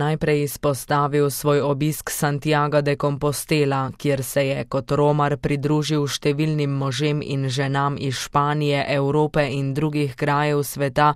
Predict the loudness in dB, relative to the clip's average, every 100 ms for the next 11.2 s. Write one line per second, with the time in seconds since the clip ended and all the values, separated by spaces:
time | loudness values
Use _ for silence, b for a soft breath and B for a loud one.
0 | 0 -2 0 0 0 0 0 0 0 0
1 | -2 0 0 0 -2 0 2 2 0 -2
2 | -4 -4 -4 -4 -4 -4 -6 -4 -4 -4
3 | -6 -4 0 0 0 -2 -2 -2 0 -2
4 | -2 -2 0 2 2 0 0 -2 -2 -2
5 | -6 -8 -4 0 0 2 2 2 0 -2
6 | -2 2 4 4 2 0 0 2 2 2
7 | -2 -2 -2 0 0 0 -2 -2 -2 -2
8 | -2 -4 -4 -2 0 2 2 0 -2 0
9 | 2 2 0 0 2 2 2 0 -2 -2
10 | -2 0 0 -2 -2 -2 -2 -2 -2 -4
11 | -2 -4